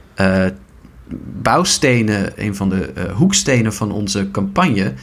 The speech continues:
Ja, dat, dat, dat rijmt gewoon niet met elkaar. En je komt niet onder die vraag uit.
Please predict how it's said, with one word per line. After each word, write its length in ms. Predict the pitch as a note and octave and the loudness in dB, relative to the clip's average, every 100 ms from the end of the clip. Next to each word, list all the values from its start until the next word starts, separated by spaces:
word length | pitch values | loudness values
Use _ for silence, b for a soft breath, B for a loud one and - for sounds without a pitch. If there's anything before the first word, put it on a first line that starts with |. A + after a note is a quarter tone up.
| B B B | B B B
Ja, 120 | - C#3 | -2 2
dat, 300 | D#3+ D#3+ - B2+ | 0 -2 -8 -2
dat, 260 | D#3 - A#2+ | -2 -2 0
dat 180 | C3 | 2
rijmt 300 | B2+ D3 A3+ | 4 2 2
gewoon 280 | - A#2 G#2 | 0 0 2
niet 180 | G2+ G2 | 2 0
met 140 | F#2 | -2
elkaar. 400 | E2+ - D#2 - - | -6 -8 -6 -6 0
En 120 | B2 | 0
je 100 | B2 | 2
komt 200 | B2+ D3+ | 0 0
niet 220 | D3 E3+ | 0 0
onder 220 | C3 A#2 | 2 2
die 160 | G2+ G2 | 2 0
vraag 320 | G2+ F#2+ F2+ | 0 -2 -2
uit. 400 | - A#2 G2 - | -2 -2 -4 -12